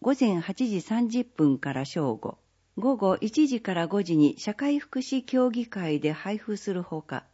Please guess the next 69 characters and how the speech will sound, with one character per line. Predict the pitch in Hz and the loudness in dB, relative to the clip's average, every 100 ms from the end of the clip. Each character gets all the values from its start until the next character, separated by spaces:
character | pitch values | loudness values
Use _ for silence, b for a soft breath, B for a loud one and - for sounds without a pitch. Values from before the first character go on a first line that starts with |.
| _ _ _ _ | _ _ _ _
配 | 254 269 | -4 -4
布 | 269 262 | -2 -4
期 | - - | -4 -6
間 | 240 247 | -2 0
中 | 226 233 226 | 0 0 2
に | 214 | 0
限 | 220 202 185 | -2 -2 -2
り、 | 139 - - _ _ _ - | -4 -8 -12 _ _ _ -12
同 | 190 269 226 | 0 2 2
協 | - 202 233 | 0 0 0
議 | 226 226 | 0 -4
会 | - 139 | -4 -4
ホ | 135 214 247 | -2 0 2
ー | |
ム | 247 240 | 4 2
ペ | 233 185 | 0 -2
ー | 139 | -2
ジ、 | - - _ _ _ _ _ _ _ _ | -6 -14 _ _ _ _ _ _ _ _
エ | 175 | -4
イ | 175 | -2
チ | 247 240 | -2 -2
テ | 240 | 0
ィ | 226 | -2
ー | 226 | 0
テ | 220 | -2
ィ | |
ー | 214 | 0
ピ | - 208 | -2 -2
ー | 151 - | -4 -6
コ | 180 | 0
ロ | 147 | 2
ン | 131 - | 0 -4
ス | _ - | _ -4
ラ | 240 | -4
ッ | 277 | -6
シ | - 151 | -6 -8
ュ | |
ス | - 160 | -4 -4
ラ | 170 | -4
ッ | |
シ | - - - | -8 -12 -12
ュ | - _ _ - | -12 _ _ -4
エ | 175 | 2
ム | 233 277 | 4 6
イ | 294 226 | 6 6
ー | - | 2
エ | 175 | 2
ム | 226 220 | 2 0
ビ | 214 190 139 - | 0 0 0 -2
ー | 208 226 - | -2 -2 -2
ア | 202 190 | -4 -2
ー | 139 | -4
ル | 127 | -4
エ | 165 | -4
ス | - 143 | -6 -8
ド | 131 | -8
ッ | - _ | -10 _
ト | - - - | -8 -8 -10
ジ | 139 170 | -8 -2
ェ | 240 | -2
イ | 254 | -2
シ | - 208 143 - | -4 -2 -2 -2
ー | |
オ | 160 190 185 | -4 -2 -2
ー | 185 | -2
エ | 160 | -2
ム | 127 | -2
ド | 127 | -6
ッ | 123 | -10